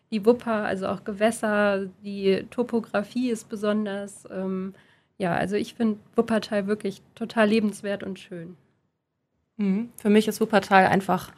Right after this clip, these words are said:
Speaker 2: Heimat. Ich bin hier total verwurzelt. Mein, äh, ja, der größte Teil meines Freundeskreises wohnt auch in Wuppertal und, ähm,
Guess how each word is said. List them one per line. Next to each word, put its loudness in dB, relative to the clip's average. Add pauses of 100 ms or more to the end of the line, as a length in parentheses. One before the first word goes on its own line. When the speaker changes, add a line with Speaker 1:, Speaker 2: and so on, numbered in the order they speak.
Speaker 2:
Heimat. 6
Ich -6
bin -2
hier 0
total 4
verwurzelt. -2 (840)
Mein, 8
äh, 4
ja, 4
der 2
größte 2
Teil 2
meines -4
Freundeskreises 0
wohnt -4
auch -4
in 0
Wuppertal 4
und, -2
ähm, -2